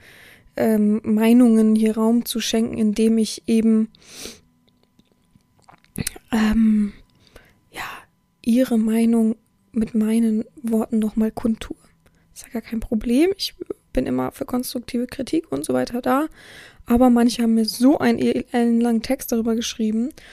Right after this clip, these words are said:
und wollten doch bitte, dass ich das doch bitte auch so erzähle, wie sie das jetzt so ein bisschen versucht haben zu formulieren. Da hab ich gedacht, "Hä?" Und hab ich aber auch zurückgeschrieben. Also bitte,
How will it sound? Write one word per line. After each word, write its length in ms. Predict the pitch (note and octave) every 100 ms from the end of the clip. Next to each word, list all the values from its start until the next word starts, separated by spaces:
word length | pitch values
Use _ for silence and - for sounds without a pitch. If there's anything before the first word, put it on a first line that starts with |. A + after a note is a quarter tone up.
| - -
und 160 | A3 A3
wollten 260 | A#3 B3
doch 120 | A3
bitte, 240 | A3 A#3 A#3
dass 200 | A3 -
ich 80 | A3
das 200 | A3 -
doch 120 | A3
bitte 300 | A3+ - -
auch 200 | - A#3+
so 260 | - A3+ B3
erzähle, 480 | A3+ - A#3 A3+ A3
wie 80 |
sie 160 | G#3+ A3+
das 200 | A#3 A#3
jetzt 160 | B3 -
so 100 | A#3
ein 100 | A3+
bisschen 380 | A#3+ - A#3
versucht 380 | A3+ A#3 A#3+ -
haben 140 | A#3 A3
zu 120 | A3+
formulieren. 560 | A3+ A3+ A3 A#3 B3
Da 540 | B3+ - - - - -
hab 80 | -
ich 60 |
gedacht, 220 | - G#3+ -
"Hä?" 340 | A#3 C4+ F#4+
Und 80 | C4
hab 80 | A#3+
ich 100 | A#3
aber 120 | A#3+
auch 40 |
zurückgeschrieben. 640 | - B3+ E4+ D4 - A3+ A#3+
Also 180 | B3+ B3
bitte, 340 | D#4 - A#3+